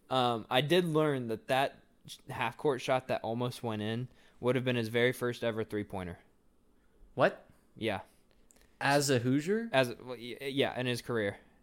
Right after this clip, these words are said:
Speaker 1: Like,
Speaker 2: Dude, I didn't even know
Speaker 1: so
Speaker 2: that.
Speaker 1: he's the fourth most scoring I U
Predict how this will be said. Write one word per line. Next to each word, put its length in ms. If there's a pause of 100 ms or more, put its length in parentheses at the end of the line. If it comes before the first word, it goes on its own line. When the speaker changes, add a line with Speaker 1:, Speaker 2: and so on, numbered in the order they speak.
(320)
Speaker 1:
Like, 220
Speaker 2:
Dude, 600
I 120
didn't 200
even 200
know 100
Speaker 1:
so 240
Speaker 2:
that. 140
Speaker 1:
he's 240
the 100
fourth 380
most 320
scoring 640
I 160
U 460